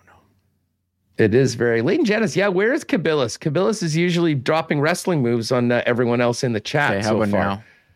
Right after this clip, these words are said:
Speaker 1: I lowered the quality.
Speaker 2: Okay. Uh,
Speaker 1: Is
Speaker 2: we're
Speaker 1: it
Speaker 2: seeing it right now.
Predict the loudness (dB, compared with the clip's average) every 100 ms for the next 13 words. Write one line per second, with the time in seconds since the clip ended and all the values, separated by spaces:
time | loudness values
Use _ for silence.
0 | -12 -10 -8 -6 -6 -6 -8 -10 -8 -8
1 | -8 -10 -14 -18 _ _ _ _ _ _
2 | _ -4 -2 0 -2 -4 _ _ _ _
3 | _ _ _ _ _ _ _ _ -2 0
4 | 2 0 0 0 2 2 0 0 -2 0
5 | 2 2 0